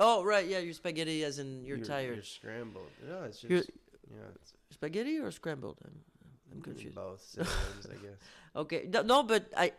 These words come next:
Speaker 1: I think you're, you're on point. I think that before you have a kid, in your head, there's this fantasy of, "Oh, we love each other, so why not, you know,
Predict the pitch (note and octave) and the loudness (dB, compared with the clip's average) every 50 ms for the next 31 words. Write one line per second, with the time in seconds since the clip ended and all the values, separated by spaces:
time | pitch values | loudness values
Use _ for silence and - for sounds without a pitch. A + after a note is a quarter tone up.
0 | - - E3 - - A3+ B3 C4 A#3+ - G3+ F3+ F3 E3 D#3+ - B2 D3+ D#3 D#3 | -4 -4 -4 -2 -2 -4 -4 -4 -2 0 2 2 4 2 2 0 0 0 2 4
1 | D#3+ D#3+ E3 D#3 - - A#3 A#3 G3+ D#3+ - - - - D3+ C#3+ - F#3+ F#3 F3+ | 4 4 4 0 -2 -2 0 0 0 0 -2 -4 -2 -2 -2 0 0 -2 -2 -2
2 | - - - - D#3+ D3 D3+ - - - - C#3+ C#3+ D#3+ D3 - - - G#3 A3+ | -4 -6 0 0 0 0 0 -4 -12 -12 -12 -10 -8 -8 -8 -8 -2 0 2 2
3 | B3+ C4 G#3+ F#3 E3 E3 D3 C#3+ C#3 - - E3+ D#3+ D3+ C#3+ C3+ C3 - - - | 2 2 2 4 4 4 2 2 -2 -2 -2 0 2 2 2 2 0 -6 -14 -16
4 | - - _ _ - D#3+ D#3+ D#3 D#3 D#3+ D#3 D3 D#3+ F3+ F3+ E3 D3+ D#3+ D3+ C#3 | -18 -20 _ _ -4 -2 -2 0 0 0 0 0 2 0 0 2 0 -2 -2 -2
5 | - D#3+ D3 - - - - A3+ A3+ G#3+ - F3 D3 - - - D#3 C#3+ C3+ C3 | -4 -4 -4 -4 -4 -4 -4 -4 -4 -4 -6 -8 -6 -6 -6 -6 -6 -4 -4 -4
6 | C3 B2 A#2 _ _ - - - - - _ _ - F3+ F#3+ F3 D#3+ D#3 F3+ F#3+ | -4 -4 -6 _ _ -20 -20 -20 -20 -20 _ _ 6 6 8 8 6 4 2 2
7 | F#3 F#3+ G#3 A#3+ C4 A3 G3 C#3+ - - E3+ D3+ C3+ C#3 C#3 C#3 C#3 C3+ - - | 2 2 2 2 2 0 -2 -2 -2 0 0 0 2 2 0 0 0 -2 -8 -18
8 | - - - _ - - - F3 D#3+ D#3 D3+ D3+ D3 C#3+ C#3+ - - _ _ _ | -20 -20 -20 _ -12 -2 2 4 4 6 6 4 2 -2 -4 -10 -20 _ _ _
9 | _ - D3 E3 E3 E3 E3 D#3+ E3 D#3+ D#3 D#3 D3+ C3+ - - _ _ _ _ | _ -2 0 2 2 2 2 2 2 2 4 2 2 0 -2 -6 _ _ _ _
10 | _ _ _ D#3 D#3 D3 C#3 C3 C3 B2+ - | _ _ _ -6 -4 -2 -2 -2 -2 -4 -6